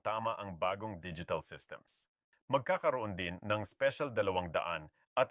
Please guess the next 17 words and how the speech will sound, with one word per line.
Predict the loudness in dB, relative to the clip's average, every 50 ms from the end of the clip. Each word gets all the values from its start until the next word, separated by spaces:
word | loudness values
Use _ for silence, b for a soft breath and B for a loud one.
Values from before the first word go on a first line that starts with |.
| 4
apatnapu't | 4 4 4 4 0 -2 0 0 -2 -2 -4 -8 -6
pitong | -6 -6 -2 -2 -2 -2 -2
hotline | -4 -2 0 0 0 2 2 0 2 2 0 -4 -2 2
para | 4 4 4 4 2
sa | -2 -4 -2
technical | 0 -2 0 0 -2 -2 0 0 0 0
issues | -2 -6 -4 -6 -8 -8 -10 -8 -6
o | -2 0 0
anumang | 2 2 2 2 2 0 0
concerns. | 0 -4 -4 -4 -2 -2 0 0 0 -2 -6 -10 -10 -12 _ b b b b b b
Mahalagang | b 2 2 2 4 2 2 4 4 6 8 8
maunawaan | 8 8 6 4 4 4 4 4 2 2 2 -2 -4 -6 -4 0
na | 0 0 2
ang | 2
mga | 0 2 0 2 2
pagbabagong | 0 0 4 4 4 4 6 6 4 4 4 0 -4 -4 -6
ito, | -6 -6 -6 -6 -6 -8